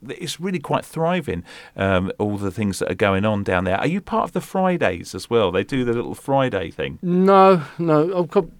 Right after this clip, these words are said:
Speaker 1: I suppose you've got a lot going on, have you?
Speaker 2: Well, I've got a lot of, uh, events. I, I,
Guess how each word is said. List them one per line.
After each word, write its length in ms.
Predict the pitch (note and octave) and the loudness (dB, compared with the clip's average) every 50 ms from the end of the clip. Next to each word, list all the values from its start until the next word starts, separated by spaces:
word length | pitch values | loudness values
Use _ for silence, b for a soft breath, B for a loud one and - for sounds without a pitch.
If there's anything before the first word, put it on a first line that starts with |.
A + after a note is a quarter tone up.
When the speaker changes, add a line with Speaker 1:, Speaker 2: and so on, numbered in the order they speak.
| - _ _ _ _ _ _ _ _ _ _ _ _ _ _ _ - | -20 _ _ _ _ _ _ _ _ _ _ _ _ _ _ _ -2
Speaker 1:
I 80 | - C3 | -2 0
suppose 200 | B2+ A#2+ D#3 C3+ | 2 2 0 0
you've 80 | A#2 C3+ | 2 2
got 100 | B2 A#2+ | 4 8
a 40 | |
lot 140 | B2+ D3 - - | 8 6 6 6
going 180 | C3 B2 C3+ | 2 2 4
on, 140 | D3+ C#3 A#2 | 4 2 2
have 80 | F#2+ F#2+ | 0 -2
you? 100 | B2+ C#3 - | -4 -2 6
Speaker 2:
Well, 160 | G#3+ F3 D#3+ | 10 10 10
I've 60 | D#3+ | 12
got 140 | D#3+ E3+ D3+ | 10 8 8
a 60 | D3 C#3+ | 8 6
lot 100 | C#3 C3+ | 6 6
of, 100 | C3 B2+ | 4 2
uh, 200 | D3 C#3 C3+ - - | 2 2 2 0 0
events. 540 | - C#3 C3 C#3 C#3 C#3+ C3+ - - - D#3 | -2 2 2 4 4 2 0 -2 -8 -2 0
I, 300 | C#3+ C3 C#3+ D3 C#3+ D3+ | 2 4 4 4 4 2
I, 180 | D3+ D#3 E3 | 4 2 0